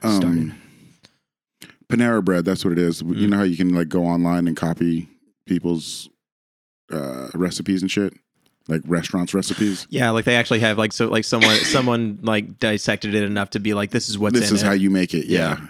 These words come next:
Speaker 1: And so we found, we found that <clears throat> one of the lawyers my girl works for, he, she, like, would buy it all the time to the point where she was like, "I need to learn how to make this <laughs> 'cause I'm buying it way too much."
Speaker 3: Right.
Speaker 1: And then my girl went up there last weekend and she made it for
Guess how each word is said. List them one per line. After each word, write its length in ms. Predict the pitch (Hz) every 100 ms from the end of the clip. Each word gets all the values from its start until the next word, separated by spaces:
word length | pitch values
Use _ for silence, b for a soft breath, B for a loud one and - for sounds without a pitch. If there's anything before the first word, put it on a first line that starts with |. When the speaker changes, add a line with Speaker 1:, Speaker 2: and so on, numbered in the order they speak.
| -
Speaker 1:
And 100 | 95
so 140 | 92 98
we 140 | 92
found, 260 | - 107 82
we 140 | 87 82
found 440 | - 104 104 90
that 180 | 80 78
<clears throat> 680 | 55 50 - - _ _ _
one 140 | 92 95
of 60 |
the 80 | 85
lawyers 360 | 90 92 85 87
my 100 | 82
girl 200 | 87 80
works 240 | 82 -
for, 420 | - 82 78 71 - _ - -
he, 260 | 101 95 -
she, 320 | - - 101
like, 220 | 90 80 92
would 120 | 80
buy 180 | 87 87
it 60 |
all 120 | 80
the 80 | 80
time 240 | - 92 78
to 60 |
the 80 | 82
point 180 | - 85
where 60 | 78
she 120 | 90
was 80 | 87
like, 160 | 80 - - B B B B B -
"I 80 | 190
need 160 | 220
to 100 | 110
learn 180 | 98 101
how 100 | 92
to 60 | 78
make 220 | - -
this 160 | 78
<laughs> 0 |
'cause 160 | - -
I'm 100 | 269
buying 260 | - 90 85
it 100 | 80
way 140 | 78
too 140 | 76 85
much." 440 | 87 80 - - - -
Speaker 3:
Right. 300 | 117 113 117 - _ _ _
Speaker 1:
And 100 | 113
then 80 | 101
my 80 | 85
girl 220 | 110 107
went 100 | 98
up 120 | 95
there 300 | 98 92 87
last 300 | 92 95 -
weekend 540 | 113 117 98 92 87 - _ _
and 200 | 87 82
she 160 | - 101
made 180 | 98 90
it 140 | 85
for 220 | - 90